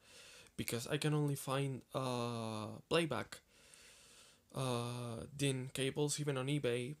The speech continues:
so I will have to make a record playback, uh, din cable, either, either that or just solder, uh, cables to this thing.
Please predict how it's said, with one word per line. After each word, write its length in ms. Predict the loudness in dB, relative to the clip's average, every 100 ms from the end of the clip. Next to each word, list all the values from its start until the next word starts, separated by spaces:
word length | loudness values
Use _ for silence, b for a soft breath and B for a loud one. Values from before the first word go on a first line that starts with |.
| _
so 320 | -6 -2 0
I 120 | 0 0
will 120 | 0
have 200 | -4 -8
to 80 | -4
make 320 | -2 -2 -4
a 100 | -2
record 440 | 0 2 2 0 -2 -2
playback, 520 | 0 2 -2 -4 -14 -10 -6
uh, 420 | -4 -2 -4 -6
din 240 | -4 -4 -4
cable, 380 | -4 -2 -4 0
either, 280 | 2 2 0 -8 -8
either 260 | -2 2 2
that 480 | 4 2 2 -2 -10 B B B B
or 80 | -6
just 340 | 2 2 2 0 -8 -20 0
solder, 680 | 4 6 6 4 2 0 -4 _ _ -2
uh, 300 | 0 0 -2 B B B B B B B B B B B
cables 580 | -2 0 0 -2 -4 -6 -10 -12
to 80 | -6
this 220 | -4 -2
thing. 340 | -2 -2 -4